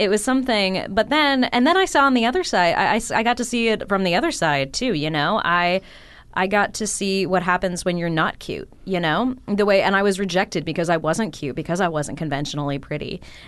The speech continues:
And in some ways, I'm still kind of rejected because of that. You know, some people are like, "You were so great. Why aren't you acting again?"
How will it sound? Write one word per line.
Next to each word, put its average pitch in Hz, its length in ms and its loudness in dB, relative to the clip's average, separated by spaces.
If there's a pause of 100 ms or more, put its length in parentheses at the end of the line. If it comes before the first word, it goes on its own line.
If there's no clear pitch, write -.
And 185 360 0
in 190 180 -2
some 214 180 0
ways, 196 180 0
I'm 180 100 -2
still - 240 -4
kind 151 260 -2
of 143 60 -6
rejected 143 440 -4
because 147 300 -8
of 139 100 -10
that. 156 380 -4 (400)
You 208 140 -2
know, 175 100 0
some 220 160 -2
people 208 220 -2
are 185 60 2
like, 160 180 -2
"You 160 60 -6
were 160 80 -8
so 165 140 -6
great. 202 240 0
Why 160 100 0
aren't 156 120 -2
you 139 80 -2
acting 160 360 -4
again?" 143 420 -4